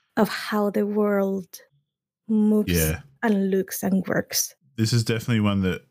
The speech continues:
Speaker 2: you wanna look at a trailer to see
Speaker 1: Mm-hmm.
Speaker 2: everything in movement. 'Cause, yeah, it's got that cartoon, it's got a very solid cartoony kind of style to it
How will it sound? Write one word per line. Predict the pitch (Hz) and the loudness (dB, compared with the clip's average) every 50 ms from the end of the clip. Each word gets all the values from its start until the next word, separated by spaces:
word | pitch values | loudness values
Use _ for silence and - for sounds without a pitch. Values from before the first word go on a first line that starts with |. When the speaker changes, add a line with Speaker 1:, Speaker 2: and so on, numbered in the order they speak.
| _ _ _ _ _ | _ _ _ _ _
Speaker 2:
you | 98 95 90 | -6 -2 0
wanna | 90 90 87 85 | 2 2 4 2
look | 80 82 - - | 2 0 0 -2
at | 92 65 | -2 -2
a | - | -2
trailer | - - - 90 85 85 98 123 135 - _ _ _ _ _ _ _ _ _ _ _ _ | -4 -2 0 0 0 0 0 -2 -4 -6 _ _ _ _ _ _ _ _ _ _ _ _
to | - - | -2 2
see | 254 240 240 | 2 2 4
Speaker 1:
Mm-hmm. | - - | 2 0
Speaker 2:
everything | - 165 - - - | 0 0 -2 -2 0
in | 78 78 | 0 0
movement. | 82 82 82 80 90 95 104 110 - _ _ _ _ _ _ _ | 0 0 0 0 0 -2 -2 -2 -6 _ _ _ _ _ _ _
'Cause, | 107 92 117 | -2 0 0
yeah, | 110 90 | 0 0
it's | 78 92 - | -2 -4 -4
got | - 170 160 | -4 -2 0
that | 151 123 - - _ _ _ _ _ _ _ _ _ _ | 0 -2 -2 -4 _ _ _ _ _ _ _ _ _ _
cartoon, | - - 110 107 - 117 110 110 | -4 -4 -4 -2 0 0 0 0
it's | - 110 | -2 -2
got | - 185 156 | -2 -2 0
a | |
very | 110 110 104 98 90 98 104 | 0 0 0 0 -2 -4 -4
solid | - - - 101 95 95 92 87 | -4 0 0 2 2 2 0 -2
cartoony | - - 104 92 87 - 98 95 90 92 87 - | -2 -2 -2 -2 0 0 0 2 2 2 0 0
kind | - 92 90 | 0 0 0
of | 87 82 80 | 0 0 -2
style | - - - - - - - 82 82 80 | -6 -12 -10 -8 -6 -2 0 0 0 0
to | - - 87 82 | 0 -2 -2 -2
it | 85 - | -2 -4